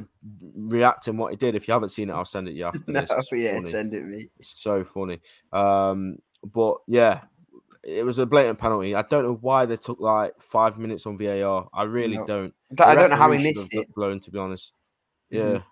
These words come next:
Speaker 2: I don't, how did he miss it? The,
Speaker 1: So,
Speaker 2: Craig Pawson
Speaker 1: look,
Speaker 2: was awful.
Speaker 1: doesn't matter, does it? 'Cause we
Speaker 2: No.
Speaker 1: got the pen. Nunez was, like, chasing the ref the length of the pitch,
Speaker 2: <laughs> I know.
Speaker 1: screaming at him. And
Speaker 2: Yeah.
Speaker 1: then Salah, being Salah, puts it away. So,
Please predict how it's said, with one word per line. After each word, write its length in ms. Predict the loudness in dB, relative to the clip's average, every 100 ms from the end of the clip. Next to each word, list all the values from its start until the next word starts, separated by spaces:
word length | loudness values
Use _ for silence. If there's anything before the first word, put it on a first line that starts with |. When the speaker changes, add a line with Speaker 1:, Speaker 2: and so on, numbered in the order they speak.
| -16
Speaker 2:
I 40 |
don't, 100 | -12 -10 -2
how 180 | -2
did 160 | -2 -6
he 60 | -6
miss 260 | -8 -12
it? 120 | -20 _ _ _ _ _ _ _ -4
The, 100 | 0
Speaker 1:
So, 240 | 2 2 4
Speaker 2:
Craig 220 | 2 2
Pawson 300 | 0 2 0
Speaker 1:
look, 60 | -2
Speaker 2:
was 80 |
awful. 340 | -4 -6 -8 -20 _ _ _ _ _ _ _ _ _ _ _ -20 -20 _ _ -4
Speaker 1:
doesn't 280 | -2 0 2
matter, 240 | 2 2
does 180 | -2 -4
it? 240 | -4 -6 _ _ -6
'Cause 300 | -4 -4 -4
we 80 |
Speaker 2:
No. 40 | 2
Speaker 1:
got 140 | 2
the 60 | 0
pen. 460 | -2 -2 -2 -6 -10
Nunez 480 | 0 2 2 0 -2
was, 180 | -6 -2
like, 240 | -2 -2
chasing 420 | -4 -4 -4 -6
the 100 | -4
ref 260 | -2 -2 -4
the 80 | -6
length 240 | -6 -6
of 80 | -10
the 80 | -10
pitch, 480 | -6 -4 -4 -8 -18 -18
Speaker 2:
<laughs> 160 | 2 2
I 80 | 4
know. 80 | 8 8
Speaker 1:
screaming 220 | 6 0
at 160 | -4 -4
him. 220 | -6 -6 _ _ _ _ -6
And 160 | -2
Speaker 2:
Yeah. 80 | 2 4
Speaker 1:
then 380 | 4 0 -6 _ _ _
Salah, 460 | -10 0 2 2
being 220 | -2 -6 -6
Salah, 520 | -4 -4 -2 -6 -10 -20 -20 _
puts 220 | -16 -14 -10
it 100 | -8
away. 240 | -8 -8
So, 340 | -10 -6 -6